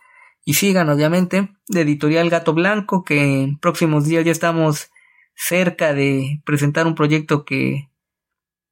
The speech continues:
me tiene entusiasmado, donde estoy implicado y que es del tema de la lucha libre. Entonces,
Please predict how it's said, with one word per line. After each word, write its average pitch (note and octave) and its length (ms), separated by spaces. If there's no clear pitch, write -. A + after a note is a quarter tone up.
me D3 120
tiene D#3+ 340
entusiasmado, D#3 800
donde C#3+ 200
estoy D3+ 380
implicado D#3+ 800
y G3 60
que D#3+ 120
es C#3+ 60
del C#3+ 160
tema C#3+ 220
de C3+ 100
la C#3+ 80
lucha D3 260
libre. G#3+ 260
Entonces, D3+ 800